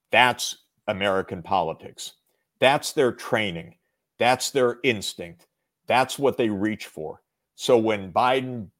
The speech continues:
basically said at the beginning, "We have your back," he was just going with the handbook one oh one of U S politics and Israel.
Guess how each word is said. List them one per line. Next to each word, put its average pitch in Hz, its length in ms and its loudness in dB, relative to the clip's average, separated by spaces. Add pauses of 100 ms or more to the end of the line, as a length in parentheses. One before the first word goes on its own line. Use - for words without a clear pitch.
(180)
basically 123 540 0
said 117 260 2
at 110 140 -4
the 113 80 -4
beginning, 110 500 -4
"We 95 180 -6
have 113 280 -2
your 117 80 -2
back," 107 440 0 (600)
he 165 260 0
was 156 280 -2
just 170 560 -2
going 127 440 2
with 110 280 0
the 98 260 -6 (260)
handbook 160 680 -4
one 127 400 0
oh 156 80 2
one 101 480 -2 (360)
of 107 200 0
U 123 260 4
S 110 140 2
politics 98 800 -4 (100)
and 98 220 -6
Israel. 90 560 -8